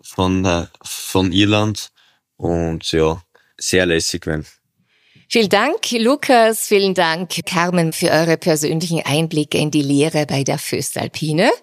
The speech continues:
Speaker 2: Und bevor ich jetzt auch herzlichen Dank sage an meine beiden Gäste, Christoph Graf und Werner Grubmüller, möchte ich natürlich von den beiden Herren noch wissen, was denn ihre Favorite Moments sind im Laufe ihrer langen Jahre bei der Föstalpine.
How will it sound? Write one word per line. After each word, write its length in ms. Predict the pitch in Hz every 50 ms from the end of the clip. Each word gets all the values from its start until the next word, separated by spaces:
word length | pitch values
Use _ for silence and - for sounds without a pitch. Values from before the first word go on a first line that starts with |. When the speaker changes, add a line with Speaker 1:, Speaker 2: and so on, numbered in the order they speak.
| - - - - - - -
Speaker 2:
Und 200 | - 214 202 202
bevor 280 | 226 214 - - -
ich 80 | 214 -
jetzt 160 | 233 - -
auch 80 | 214 185
herzlichen 460 | 208 185 185 - - 202 196 214 190
Dank 340 | - 160 156 175 214 233 -
sage 520 | - - 214 180 185 202 202 220 214 202
an 180 | - 190 190 185
meine 420 | 175 170 170 180 180 180 175 175
beiden 320 | 170 - 147 - 160 190
Gäste, 380 | 180 - 156 175 - - - 190
Christoph 540 | 180 - - 180 - - - 180 165 - -
Graf 420 | - 156 151 139 147 190 220 -
und 180 | 208 202 180 -
Werner 300 | 170 165 165 170 170 165
Grubmüller, 720 | - - 151 151 170 - - 202 202 202 208 220 233 240 - - - - - -
möchte 260 | - 180 185 - -
ich 80 | 202 185
natürlich 320 | 196 185 - - 185 190
von 80 | - 202
den 80 | 185 165
beiden 260 | 165 151 170 170 180
Herren 200 | 170 175 165 165
noch 120 | 160 - -
wissen, 640 | 160 147 151 175 175 - - - 196 190 190 196 190 185 - - - - - - - -
was 160 | - 170 -
denn 140 | - 185 -
ihre 400 | - 254 320 392 339 202 165 185
Favorite 440 | - - 185 165 156 175 165 -
Moments 600 | 170 165 160 156 151 147 143 143 - - - -
sind 560 | - - 190 170 165 160 151 147 143 135 - -
im 120 | - 165
Laufe 420 | 156 147 139 143 165 160 - -
ihrer 540 | 151 - 151 147 151 147 147 147 143 147 139 - - - - - - -
langen 440 | - 143 156 160 147 156 156 160 156
Jahre 440 | 156 143 139 131 135 139 147 160 156
bei 160 | 143 147 147
der 100 | 143 143
Föstalpine. 1000 | 143 - - 151 156 - - 147 147 - - 156 143 143 143 143 139 135 135 139